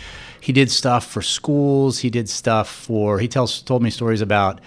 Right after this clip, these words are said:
um, helping out, uh, at Columbia when they were having protests, uh, over the Vietnam War and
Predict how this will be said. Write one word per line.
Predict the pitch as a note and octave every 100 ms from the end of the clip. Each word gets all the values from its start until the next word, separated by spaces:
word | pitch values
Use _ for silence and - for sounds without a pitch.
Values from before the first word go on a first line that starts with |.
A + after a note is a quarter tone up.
| - - - -
um, | G#2 G2+ F#2 F#2 F#2+ - - - - -
helping | - C3 B2 A#2
out, | A2+ A2+ A2+ A2+ B2
uh, | G#2 G2 F#2+ F#2 -
at | G2+ F#2
Columbia | - G2 G#2+ A#2 A#2 A#2 A2+
when | A2 G#2+
they | G#2
were | G#2
having | F#2+ G#2 G#2 G2+
protests, | A2+ G#2 - G#2 G2+ - - A2+
uh, | G2+ G2 G2 G2+
over | A2 G2 G2+
the | F#2+
Vietnam | G#2 G2+ G#2 G2+
War | F#2+ G2+ G2+ G2+ G2+ G2+
and | G2 F#2 F#2+